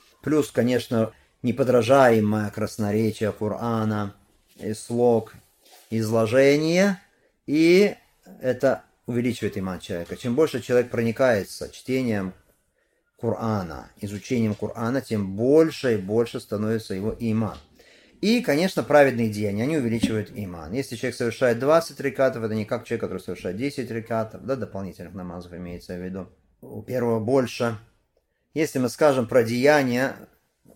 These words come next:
поскольку мы скажем, что деяния, они из имана, они входят в веру, правильно, деяния, так оно и есть, то значит, что тот, кто совершает двадцать рекатов, больше иман у него, чем тот, кто совершает десять рекатов. Это с точки зрения количества. Хотя, может быть, тот, кто совершает десять рекатов,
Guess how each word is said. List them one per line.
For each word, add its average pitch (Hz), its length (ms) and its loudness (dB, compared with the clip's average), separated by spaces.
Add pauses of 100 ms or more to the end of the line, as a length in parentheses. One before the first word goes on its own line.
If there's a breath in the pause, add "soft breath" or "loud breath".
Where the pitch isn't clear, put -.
(160)
поскольку 117 320 -4
мы 113 100 -2
скажем, 113 220 2
что 110 140 -6
деяния, 113 320 0
они 104 180 -2
из 107 180 -6
имана, 127 680 0 (160)
они 104 240 -4 (120)
входят 90 380 -6
в 90 40 -14
веру, 98 380 -8
правильно, 131 380 0
деяния, 90 560 -10
так 107 180 -8
оно 90 180 -10
и 85 80 -14
есть, 160 380 -4
то 104 160 -2
значит, 175 600 4
что - 180 -6
тот, 151 200 -2
кто 120 100 -8
совершает 110 440 0
двадцать 139 400 0
рекатов, 202 520 2 (380)
больше 135 600 0
иман 131 340 -2
у 139 40 -4
него, 117 260 -2
чем 165 180 -8
тот, 127 140 -6
кто 107 100 -12
совершает 110 480 -2
десять 107 320 -6
рекатов. 120 460 -4
Это 147 180 -8
с - 60 -18
точки 143 240 -4
зрения 143 240 0
количества. 123 480 -2
Хотя, 117 260 0
может 160 380 4
быть, 170 180 4
тот, 143 120 0
кто 135 100 -4
совершает 131 380 -2
десять 131 260 -4
рекатов, 170 420 4